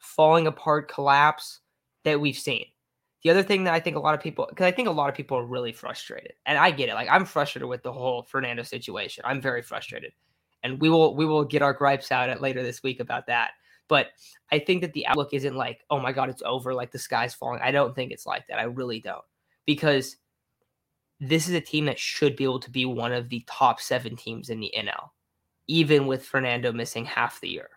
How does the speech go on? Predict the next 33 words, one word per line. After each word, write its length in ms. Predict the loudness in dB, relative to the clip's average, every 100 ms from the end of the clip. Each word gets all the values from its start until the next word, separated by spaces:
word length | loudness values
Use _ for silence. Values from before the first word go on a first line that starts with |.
| _ -6
I, 260 | 0 2 2
I 40 |
truthfully 520 | 0 -2 -4 -2 -6 -6
believe 300 | -6 -8 -8
that. 220 | -14 -14 _ _ _ 0
And 100 | 2
if 140 | 2
you 100 | 0
don't, 340 | 2 4 4 2
then 140 | 0
you 80 | 0
don't 220 | 2 2
meet 120 | 0
your 120 | 2 0
expectations, 680 | 0 -6 -2 -2 -4 -8 -8
but 160 | -2
that's 180 | -2 -2
still 160 | -2 -2
the 100 | -2
expectations 680 | -6 -10 -6 -6 -6 -14
for 120 | -10
me, 100 | -8
and 100 | -4
I 60 | -4
still 180 | -2 -2
think 200 | -2 -4
they 100 | -6
should 160 | -4
be 60 | -4
able 100 | -4
to 80 | -6
do 180 | -4 0
it. 180 | 0